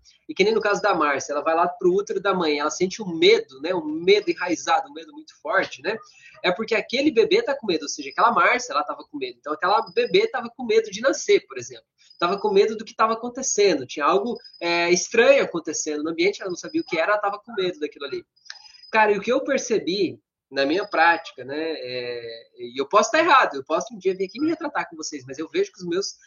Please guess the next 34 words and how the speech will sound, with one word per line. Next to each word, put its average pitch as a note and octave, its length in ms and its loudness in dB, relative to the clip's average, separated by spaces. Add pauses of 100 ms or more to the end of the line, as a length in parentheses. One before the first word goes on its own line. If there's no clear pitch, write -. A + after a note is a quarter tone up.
(160)
pacientes G3 460 4
acontecendo F#3+ 520 -4
e G#3+ 40 -10
sempre G#3+ 680 -4
dá E3+ 220 -2
certo, D3+ 460 -6
sempre, F#3+ 560 -4
assim. - 180 -18 (420)
O - 40 -20
que A3+ 80 4
eu A3 40 4
percebi A3+ 320 0
é A3+ 40 4
o A#3 40 2
seguinte: F#3+ 360 -4
o F#3+ 40 -10
bebê, F3+ 500 -2
enquanto E3+ 300 -12
ele - 100 -16
tá F3 140 -4
no F3 120 0
útero E3 240 -4
da - 160 -6
mãe, F#3 180 0
ele D#3+ 120 0
ainda G3+ 160 -2
não D4 200 -4
sabe G3 440 -4
que D#3+ 120 -8
ele D#3 120 0
é D#3+ 260 -2 (100)
separado D#3 640 -2
da C#3+ 120 -6
mãe. C#3 240 -8